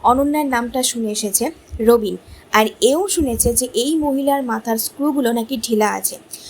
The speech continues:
কখনো কখনো একদম চুপচাপ উঠে চলে যায়, আবার কখনো নাকি আগ্নেয়গিরির মতো ভস্ম করে দেয়। পুলিশের থার্ড ডিগ্রির অভ্যাস থাকে এইসব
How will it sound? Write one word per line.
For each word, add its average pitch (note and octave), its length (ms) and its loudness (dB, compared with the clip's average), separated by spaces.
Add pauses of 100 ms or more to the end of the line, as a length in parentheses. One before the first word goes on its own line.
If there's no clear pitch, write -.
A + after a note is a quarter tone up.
(140)
কখনো C4 300 2
কখনো D#4+ 280 2
একদম C#4+ 320 0
চুপচাপ C4 520 2
উঠে B3 220 2
চলে B3 240 -2
যায়, D#4 200 -2 (380)
আবার A3+ 280 2
কখনো D4 380 2
নাকি C4+ 320 -2 (240)
আগ্নেয়গিরির C4 720 2
মতো C#4 320 -2
ভস্ম A#3 400 -2
করে F#3+ 160 -2
দেয়। F#2 180 -8 (1080)
পুলিশের C#4+ 440 2 (340)
থার্ড A#3+ 240 2
ডিগ্রির C#4 340 0
অভ্যাস B3 380 0
থাকে C4+ 300 -4
এইসব A#3+ 320 2